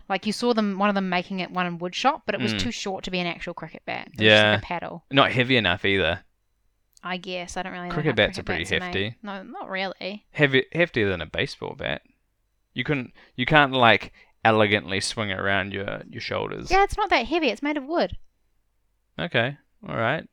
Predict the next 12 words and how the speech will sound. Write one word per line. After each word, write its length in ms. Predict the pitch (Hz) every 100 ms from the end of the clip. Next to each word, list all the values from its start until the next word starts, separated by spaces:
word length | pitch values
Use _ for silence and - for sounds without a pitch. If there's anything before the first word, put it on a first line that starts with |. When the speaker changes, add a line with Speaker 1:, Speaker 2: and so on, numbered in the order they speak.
| _
Speaker 2:
Sporto. 640 | - - 110 107 117 143 185
Speaker 1:
I 160 | - 254
played 300 | - 262 233
cricket 320 | 302 311 240
in 60 |
high 160 | 208 202
Speaker 2:
You've 200 | 202 156
Speaker 1:
school. 140 | 202 190
Speaker 2:
Oh, 120 | 151
you 160 | 165 170
did? 360 | 196 190 127
Speaker 1:
<laughs> 60 | -